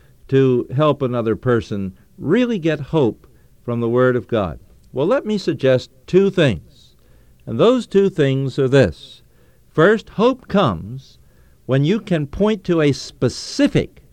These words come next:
concrete way in which the Word of God says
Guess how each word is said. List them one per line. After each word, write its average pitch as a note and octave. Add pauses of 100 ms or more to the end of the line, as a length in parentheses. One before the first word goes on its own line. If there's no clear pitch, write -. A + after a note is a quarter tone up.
(460)
concrete F#3+ (140)
way A2+ (400)
in C3
which G3
the C3+
Word F#3+
of F3+
God A2+
says G#2+